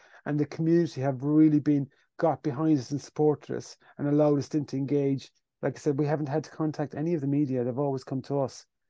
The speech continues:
because there is a story. And I suppose what Jude and I have done so well is we've made the light so bright. You know,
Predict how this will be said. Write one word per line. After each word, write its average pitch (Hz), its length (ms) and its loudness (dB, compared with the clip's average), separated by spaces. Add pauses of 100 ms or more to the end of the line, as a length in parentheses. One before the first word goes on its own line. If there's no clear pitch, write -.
(200)
because 165 280 2
there 175 200 8
is 185 200 8
a 170 80 0
story. 160 640 2 (320)
And 156 100 -2
I - 20 -4
suppose 151 360 -2 (120)
what 165 160 0
Jude 185 200 0
and 175 100 0
I 170 60 4
have 156 80 0
done 160 160 -2
so - 160 -4
well 165 180 4
is 143 160 0
we've 151 160 0 (160)
made 170 340 2
the 165 80 0
light 170 460 2 (300)
so 208 460 6
bright. 156 540 4 (1300)
You 156 100 0
know, 139 200 0